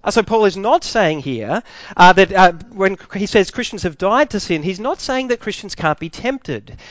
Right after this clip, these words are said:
Uh, and equally, he's not saying that Christians can't sin. You know, "Oh, I died to sin, and therefore, oh, I've reached this state of sinless perfection.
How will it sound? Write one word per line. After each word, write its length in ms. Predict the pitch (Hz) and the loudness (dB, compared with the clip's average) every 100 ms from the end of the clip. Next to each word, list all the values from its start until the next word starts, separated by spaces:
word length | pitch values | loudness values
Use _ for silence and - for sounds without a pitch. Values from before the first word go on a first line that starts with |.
| - 196 | -14 0
Uh, 100 | 196 | 4
and 120 | 233 | 4
equally, 420 | 277 311 254 160 | 2 0 -2 0
he's 120 | 165 180 | -2 -4
not 240 | 214 311 | -4 -4
saying 360 | - 190 180 196 | -2 0 0 -2
that 120 | 196 | -8
Christians 440 | - 160 226 226 | -8 -12 -12 -14
can't 420 | - - 139 151 | -10 -2 -2 -4
sin. 680 | - - - 285 240 135 117 - _ _ _ _ _ _ _ _ _ _ _ _ _ _ _ _ _ _ _ _ - | -10 -12 -6 -4 -4 -6 -18 -20 _ _ _ _ _ _ _ _ _ _ _ _ _ _ _ _ _ _ _ _ -10
You 80 | |
know, 80 | 190 | 0
"Oh, 160 | 208 185 | 4 6
I 140 | 180 | 6
died 400 | 160 196 247 277 | 4 2 4 2
to 80 | 233 | -2
sin, 320 | - 247 277 | -2 0 4
and 580 | 196 180 180 175 190 202 | 8 8 8 6 4 6
therefore, 340 | 220 220 190 | 4 4 0
oh, 180 | - - 180 | 0 -6 0
I've 460 | 175 190 202 190 | 2 6 6 6
reached 240 | 240 - 233 | 2 0 -4
this 100 | - | -6
state 300 | - 202 185 | 0 0 0
of 100 | - | -6
sinless 460 | - 311 294 285 | -4 0 2 0
perfection. 720 | - 247 233 - - 139 123 | -2 0 0 -2 -6 -6 -8